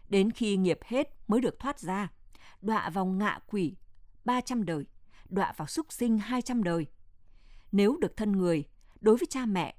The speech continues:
không sinh lòng kính trọng, không biết hổ thẹn, không biết xấu hổ, đê tiện xấu xí, cùng ăn chung với loài chó, tay chân thô liệt, thường nương nhờ kẻ khác mà ăn, thân mạng một đời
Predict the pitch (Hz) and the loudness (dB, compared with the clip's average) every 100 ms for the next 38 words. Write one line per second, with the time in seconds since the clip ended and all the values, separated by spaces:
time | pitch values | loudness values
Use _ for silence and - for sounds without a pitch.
0 | - - - 190 - 202 180 139 - 247 | -20 -4 2 2 2 -4 -4 -6 -8 -8
1 | - 202 - - - - - - 208 180 | -8 -10 -10 -20 -20 -20 -18 0 0 0
2 | 285 190 147 - 160 226 - - - - | -2 -4 -6 -6 -10 -10 -16 -20 -20 -2
3 | 277 277 349 254 - 226 160 - - - | 2 2 0 -4 -4 -4 -4 -6 -18 -20
4 | - - - - 196 196 - 185 - - | -20 -20 -18 -2 0 0 0 -4 -4 -4
5 | 202 262 226 220 370 - - - 214 190 | -4 -2 -2 -2 -2 -8 -16 0 0 2
6 | 277 285 - 262 254 285 143 - 190 262 | -2 -2 0 -2 0 -2 -4 -6 -6 -6
7 | 381 - - - - 208 196 190 214 190 | -10 -20 -20 -20 -6 0 0 0 -2 -2
8 | - 214 196 165 147 - - - - - | 0 0 2 0 -2 -8 -20 -20 -20 -20
9 | - - 214 190 175 233 285 226 180 160 | -20 -4 2 4 4 2 2 2 2 2
10 | 190 147 - 320 - - - - 180 185 | -2 -4 -4 -6 -8 -20 -20 -6 -4 -2
11 | 233 262 202 - - - - - 214 185 | -2 -2 -4 -6 -20 -20 -20 -6 -2 0
12 | 175 170 - 175 175 185 175 151 | -2 -4 -4 -4 -2 -2 -2 -4